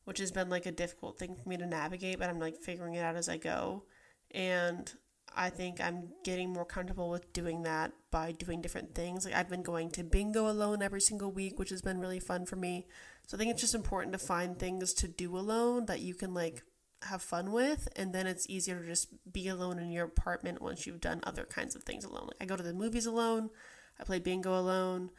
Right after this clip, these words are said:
I'll go to dinner alone, I'll go to a bar alone, like, I'll do anything alone. Like, I really don't care that much, which is, like, I haven't always been like that. It's taken me a long time to get that way. Um,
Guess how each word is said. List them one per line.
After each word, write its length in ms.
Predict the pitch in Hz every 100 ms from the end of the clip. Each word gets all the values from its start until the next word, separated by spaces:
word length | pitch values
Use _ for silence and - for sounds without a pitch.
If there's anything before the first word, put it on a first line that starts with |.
| - - -
I'll 140 | 185
go 100 | 190
to 80 | 180
dinner 360 | 175 175 185
alone, 500 | 185 180 180 180 180 -
I'll 120 | 185
go 80 | 180
to 80 |
a 40 | 180
bar 300 | 180 170 175
alone, 340 | 180 180 185
like, 140 | 180 -
I'll 100 | 185
do 160 | 185
anything 280 | 196 175 -
alone. 240 | 196 190
Like, 100 | -
I 40 | 185
really 220 | 180 -
don't 220 | 185 -
care 180 | - -
that 160 | - -
much, 320 | - - - - - - -
which 180 | 190
is, 140 | 208 190
like, 200 | 185 180 -
I 80 | 180
haven't 320 | 175 190 190
always 340 | 175 175 175
been 220 | 175 165 170
like 160 | 190
that. 160 | 220 208
It's 160 | 202
taken 280 | - 175 185
me 100 | 175
a 80 | 180
long 260 | 175 175 175
time 340 | - 170 175
to 140 | - 175
get 220 | 160 -
that 180 | 190 220
way. 360 | 233 240 240 - - - - - -
Um, 540 | 180 180 180 180 190